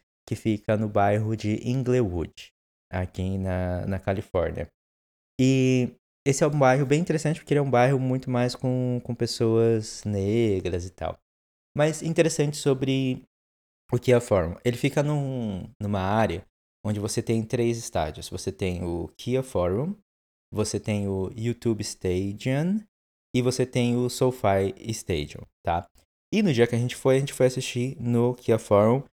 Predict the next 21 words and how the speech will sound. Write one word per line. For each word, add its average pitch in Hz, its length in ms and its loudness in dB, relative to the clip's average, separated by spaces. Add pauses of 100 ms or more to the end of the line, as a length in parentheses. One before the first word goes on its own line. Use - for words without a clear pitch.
(240)
O 127 80 4
Kia 143 160 6
Forum 117 340 6
fica - 220 -2
bem 123 260 2
do 147 120 0
lado 107 440 4
do 113 240 2
estádio 104 720 0 (320)
do 104 240 0
SoFi. 101 600 -2 (680)
E 147 320 2 (180)
nesse 127 300 2
dia, 101 640 0
tava 104 280 2
acontecendo 107 680 -2
o 123 80 0
show 123 460 2
da 123 260 0 (580)
Taylor 107 540 2
Swift. 127 480 0